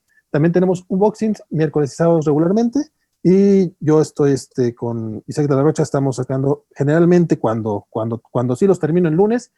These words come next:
este, la edición, este, tenemos los ñoñonautas con, sentándonos en, en sagas, este, particulares de cómics. Esta semana hablamos de Doomsday Clock y de, eh,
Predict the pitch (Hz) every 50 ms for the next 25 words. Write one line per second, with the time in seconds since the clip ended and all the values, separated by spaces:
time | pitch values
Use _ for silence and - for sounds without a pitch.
0 | _ _ _ _ - - 131 - - - 131 127 127 131 139 147 135 - 220 240
1 | 277 269 - 143 - - 135 143 147 156 151 139 135 139 143 143 156 170 175 170
2 | - 180 170 - - _ _ _ - 139 147 156 156 147 _ _ - - 135 135
3 | 147 156 170 165 151 139 - - 139 123 - - 135 131 - 165 165 151 147 131
4 | - - _ - - 127 110 - 127 - - 120 - - - 139 143 139 131 131
5 | 127 - - 196 214 240 240 _ - - - 139 - - 135 - - 139 139 139
6 | 143 139 135 127 127 131 127 127 123 120 127 117 - 127 123 127 117 - 147 156
7 | 170 - - - 160 165 170 165 151 147 147 156 160 170 175 175 _ _ _ _
8 | _ _ - 135 127 123 120